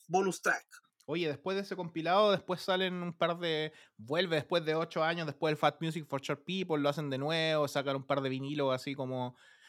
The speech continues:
Speaker 2: eh, un poco más limitados, de hecho llegan hasta la edición número nueve, ahí empiezan a salir las bandas nuevas también, Loved Ones, eh, Banner Pilot, Poor Habit que tú dijiste, No More Black, empiezan a salir,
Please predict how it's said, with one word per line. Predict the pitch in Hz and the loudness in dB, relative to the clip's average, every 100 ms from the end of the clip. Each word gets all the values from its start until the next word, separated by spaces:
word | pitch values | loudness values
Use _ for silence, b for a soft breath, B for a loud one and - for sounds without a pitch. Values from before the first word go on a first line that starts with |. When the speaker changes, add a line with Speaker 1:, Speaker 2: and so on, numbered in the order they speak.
| b | b
Speaker 2:
eh, | - 123 | -8 -6
un | 123 | -6
poco | 120 139 139 | -4 -4 -2
más | 131 | -4
limitados, | 131 123 113 147 156 147 147 139 131 | -4 -8 -2 0 2 4 2 2 0
de | 135 | -4
hecho | - 135 131 | -4 -4 -4
llegan | 135 143 | -2 -4
hasta | 139 - 131 | -4 -4 -2
la | 127 127 123 120 113 | 0 0 2 2 0
edición | 123 120 139 | -2 -2 -4
número | 135 131 131 | -2 -2 0
nueve, | 165 139 120 | 2 4 2
ahí | 127 | 0
empiezan | 131 147 143 | -2 -4 -6
a | |
salir | 131 135 151 | -8 -4 -2
las | 135 | 0
bandas | 135 139 127 | 0 0 0
nuevas | 165 185 123 | 2 2 2
también, | 127 127 | -4 -2
Loved | 131 143 143 - | -2 0 0 0
Ones, | 131 127 127 120 - b b | -2 -2 -4 -8 -16 b b
eh, | - 120 120 117 117 | -6 -4 -2 -2 -4
Banner | 110 120 139 135 | -4 -2 0 0
Pilot, | - 127 127 127 123 - | 2 2 2 0 -4 -6
Poor | 139 123 | -6 -2
Habit | 131 156 143 | 0 0 -2
que | 143 | -6
tú | 135 | -6
dijiste, | 131 135 131 - 127 120 | -6 -8 -10 -8 -4 -4
No | 117 131 | -4 -4
More | 131 123 127 | 0 0 0
Black, | 135 139 139 - _ _ _ | 0 2 2 -2 _ _ _
empiezan | - 135 135 | -16 -12 -10
a | |
salir, | 135 139 | -6 -6